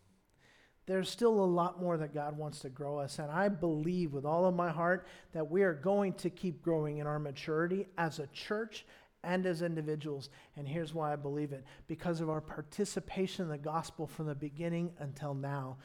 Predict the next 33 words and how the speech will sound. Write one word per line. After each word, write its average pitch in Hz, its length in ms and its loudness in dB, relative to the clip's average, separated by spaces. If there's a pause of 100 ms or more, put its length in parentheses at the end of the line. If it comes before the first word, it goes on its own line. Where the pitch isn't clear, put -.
(180)
For 147 200 -4
I 175 180 4
am 170 180 0
confident 170 640 -2
of 143 120 -6
this 160 200 -4
very 160 340 -4
thing, 131 420 -10 (360)
that 156 160 -2
he 202 320 2
who 180 160 0
began 165 480 2
a 175 40 -2
good 165 220 0
work 160 380 -2 (240)
in 175 240 -4 (120)
us - 560 -6 (800)
will 190 320 6
perfect 190 540 -4
it 127 180 -12 (960)
until 143 280 -6
the 135 120 -6
day 143 260 -2
of 147 140 -4
Christ 127 340 -8
Jesus. 120 560 -18 (1000)
Let's 151 160 -8
bow 147 180 0
our 135 100 0
heads 127 220 -6
and 123 100 -10
pray 117 200 -12
together. 117 400 -18